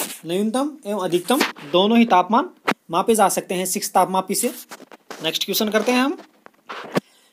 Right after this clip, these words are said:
निम्न में से कौन सी एक कायंत्रित सेल नहीं है? इसका सही answer हो जाएगा चौक। बाकी तीनों ही नीस, cyst और स्लेट कायंत्रित सेलें हैं, जबकि चौक अवसादी सेल है। Next question करते हैं,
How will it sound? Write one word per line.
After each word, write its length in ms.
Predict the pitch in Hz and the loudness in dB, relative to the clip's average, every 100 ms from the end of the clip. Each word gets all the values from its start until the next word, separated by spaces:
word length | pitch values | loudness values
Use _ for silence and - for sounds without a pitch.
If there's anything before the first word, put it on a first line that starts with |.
| - | -10
निम्न 260 | 165 202 269 | -2 2 2
में 180 | 269 262 | 2 2
से 360 | 165 156 - _ | 0 -2 -6 _
कौन 220 | 190 233 | -2 0
सी 160 | 254 214 | 2 2
एक 300 | 160 160 - _ | 2 0 -8 _
कायंत्रित 500 | 175 190 202 208 208 | 0 0 0 -2 0
सेल 380 | 196 185 160 165 - _ 156 | 2 4 2 0 -6 _ -10
नहीं 260 | 151 190 | -6 -4
है? 140 | 175 127 - _ - - | -4 -6 -10 _ -18 -12
इसका 160 | - 185 | -4 0
सही 280 | 190 196 | 0 0
answer 280 | 208 196 202 | 0 -2 -2
हो 120 | 180 | -2
जाएगा 260 | 180 180 165 | 2 2 2
चौक। 400 | 156 185 262 - _ _ _ | -2 0 0 -4 _ _ _
बाकी 200 | 156 156 | -6 -4
तीनों 320 | 208 180 208 208 | -4 0 0 0
ही 100 | 151 | 0
नीस, 420 | 147 202 233 - _ _ | -2 -2 -2 -6 _ _
cyst 360 | - 214 - | -6 -4 -4
और 80 | 196 | -4
स्लेट 380 | - - 165 - _ _ - | 0 2 0 -2 _ _ -6
कायंत्रित 560 | 151 175 226 254 302 359 - - - - | -2 -2 0 0 0 -2 -6 -10 -14 -12
सेलें 320 | - 170 208 | -2 0 2
हैं, 260 | 220 269 - _ _ - - - | 0 -2 -8 _ _ -20 -18 -8
जबकि 220 | 156 160 | -4 -4
चौक 340 | 202 208 233 - _ - | 0 2 2 0 _ -6
अवसादी 540 | 175 170 175 180 311 - - | -4 0 2 2 -2 -4 -4
सेल 360 | - - 190 170 | -2 2 2 2
है। 160 | 135 - - _ _ _ _ 156 | 0 -6 -16 _ _ _ _ -10
Next 180 | 151 | -10
question 240 | - 170 208 | -8 -6 -2
करते 200 | 208 233 | -2 -2
हैं, 120 | 349 | -4